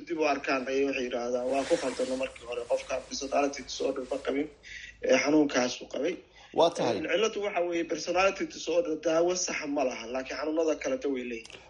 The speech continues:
Speaker 2: Waa hagaag. Ugu dambeyntii, Doctor Cabdirashiid, adiga oo soo koobaya, ee, intee ayay leeg tahay muhiimadda inuu qofku raadsado daaweyn diini ah iyo tii cusbitaalkaba?
Speaker 1: Aad iyo aad bay muhiim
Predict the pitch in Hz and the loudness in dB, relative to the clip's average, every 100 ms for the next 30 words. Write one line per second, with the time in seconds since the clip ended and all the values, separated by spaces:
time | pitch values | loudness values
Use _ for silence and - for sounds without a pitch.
0 | - 147 139 151 175 - 165 170 170 240 | 6 8 8 6 4 4 2 4 4 2
1 | 233 214 185 - - 165 147 - 127 151 | 0 -2 -2 0 2 2 0 0 2 4
2 | 160 143 - 156 156 - 139 120 90 95 | 4 2 2 2 2 4 4 4 4 4
3 | 127 131 - - - - 123 147 - 180 | 4 2 0 -18 -10 2 4 4 4 6
4 | 202 170 160 151 143 147 - 104 101 107 | 6 6 2 2 2 0 -2 -4 -2 -2
5 | 113 135 - 120 - 131 - - 104 - | 0 -2 -2 0 0 -2 -4 0 2 2
6 | 113 117 107 101 104 107 131 151 147 - | -2 0 4 6 6 4 2 2 0 0
7 | 107 98 139 147 - - 135 127 - 139 | -2 4 8 8 6 4 2 0 -6 0
8 | 165 170 - 156 156 - - - 107 - | 0 0 4 6 6 2 -4 -4 2 4
9 | 196 - - - - - 147 147 139 135 | 4 2 -4 -4 -20 -4 0 2 0 -2
10 | 135 135 131 139 127 131 135 | -2 -2 -4 -10 -10 -14 -16